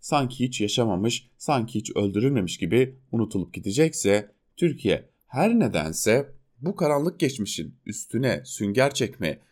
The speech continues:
katilleri korumakla kalmayıp yüceltmeye de devam edecekse bu acının dinmesi mümkün değil denilmiş.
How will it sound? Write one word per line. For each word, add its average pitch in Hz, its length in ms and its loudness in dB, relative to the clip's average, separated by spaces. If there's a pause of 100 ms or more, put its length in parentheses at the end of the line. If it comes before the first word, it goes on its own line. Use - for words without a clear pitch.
(100)
katilleri 113 640 -2
korumakla 123 580 -2
kalmayıp 123 480 0 (260)
yüceltmeye 113 680 0
de 95 200 2 (180)
devam 117 380 4
edecekse 113 680 0 (260)
bu 151 180 2
acının 85 400 -2
dinmesi 104 640 0 (380)
mümkün 98 800 -4 (140)
değil 90 600 -4
denilmiş. - 720 -6